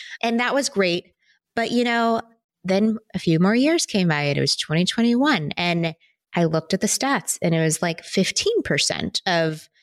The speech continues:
you know, cryptocurrency holders were women. And I was just like, "What is going on? Why aren't women getting into this game? Like, do they not understand? Do they not understand maybe that there's real wealth potential, that this is the future of the internet, that this could change your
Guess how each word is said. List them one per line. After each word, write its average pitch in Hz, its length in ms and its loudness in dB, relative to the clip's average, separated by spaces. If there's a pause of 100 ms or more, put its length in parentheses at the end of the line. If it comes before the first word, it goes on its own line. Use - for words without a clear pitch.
(300)
you 165 100 -4
know, 156 80 -2
cryptocurrency 160 840 0
holders 147 540 0
were 147 140 0
women. 139 380 -2
And 190 140 -2
I 214 40 4
was 220 100 4
just - 120 -2
like, 262 100 -2 (100)
"What 359 240 2
is 269 140 -2
going 220 340 0
on? 277 320 2
Why 262 300 2
aren't 302 240 0
women 285 340 2
getting 233 320 2
into 247 220 2
this 185 300 0
game? 262 520 2
Like, 180 220 -2
do 214 100 0
they 208 120 2
not 214 200 0
understand? 208 800 2 (460)
Do 233 120 2
they 214 120 2
not 220 180 2
understand 202 720 2
maybe 196 260 4
that 185 220 -2
there's 160 240 0
real 143 120 2
wealth 208 280 -2
potential, 214 400 0
that 185 140 0
this 151 180 -4
is 143 100 -8
the 147 80 -6
future 139 380 -4
of 131 100 -6
the 156 140 2
internet, 208 440 0 (220)
that 156 100 -4
this 151 140 -2
could 151 160 -4
change 165 340 -2
your 139 120 -8